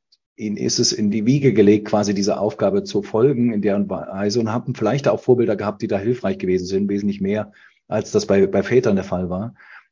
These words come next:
Ähm, und wir haben eben auch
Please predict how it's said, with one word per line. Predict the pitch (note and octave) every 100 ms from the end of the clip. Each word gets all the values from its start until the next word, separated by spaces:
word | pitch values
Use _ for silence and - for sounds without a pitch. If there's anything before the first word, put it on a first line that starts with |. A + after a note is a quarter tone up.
| -
Ähm, | G#2+ A2 A#2 A2+ G#2 _ _ _ _
und | - A#2+ D#3 C3+
wir | A2+
haben | A#2+ B2+
eben | A#2 A2+
auch | G2 A#2 -